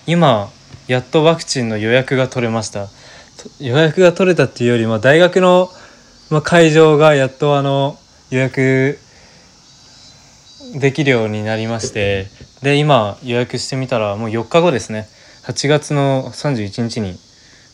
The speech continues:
まあ、もう打てるということで。まあ、無事、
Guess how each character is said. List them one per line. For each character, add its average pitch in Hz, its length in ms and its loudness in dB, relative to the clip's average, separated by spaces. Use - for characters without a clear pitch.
ま 117 220 -2
あ、 - 20 -4
も 104 260 -2
う 95 40 -6
打 95 40 -8
て 127 140 0
る 104 100 -4
と 98 120 -10
い 95 100 -8
う 95 80 -8
こ 98 80 -12
と 104 100 -10
で。 95 160 -8
ま 139 100 -4
あ、 123 60 -2
無 110 120 -6
事、 127 760 0